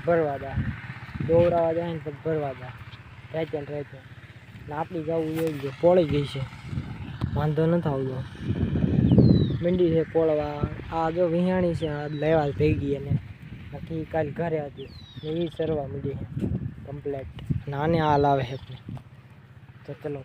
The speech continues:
કાંઈ વાંધો નહીં. ઈ પોળવા મળશે આપણે ઠેઠ ઓલી પાટે અડી-, અડાડ જેવી જાવ ને.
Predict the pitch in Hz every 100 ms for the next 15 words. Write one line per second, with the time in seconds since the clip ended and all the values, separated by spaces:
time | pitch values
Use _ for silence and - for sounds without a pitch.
0 | - 151 147 147 156 160 156 165 147 160
1 | 165 165 170 165 160 147 147 143 156 147
2 | 147 143 139 - - - 165 165 156 156
3 | 165 170 160 165 147 156 151 156 165 175